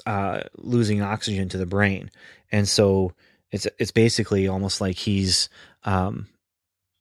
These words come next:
he's drunk or, or something like that. And, and that's what's caused him to wreak, want to wreak vengeance on the earth and, and just have this, these intense anger things. And so now he's,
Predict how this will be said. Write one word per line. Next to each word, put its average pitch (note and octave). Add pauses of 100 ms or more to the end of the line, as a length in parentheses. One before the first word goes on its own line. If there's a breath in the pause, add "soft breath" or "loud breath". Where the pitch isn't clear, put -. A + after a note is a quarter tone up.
he's F#2+
drunk G#2+
or, G#2
or G#2
something G2
like G2+
that. F2+
And, F#2
and G2
that's A2
what's G#2
caused A#2
him G2 (480 loud breath)
to A2
wreak, B2 (180)
want A#2+
to A#2
wreak A2+
vengeance A2
on G#2+
the G2+
earth A#2
and, G#2+
and A2
just G#2+
have G#2+
this, G2+
these A2
intense G#2
anger G#2+ (340 loud breath)
things. A#2
And A2+
so A#2
now A#2
he's, A2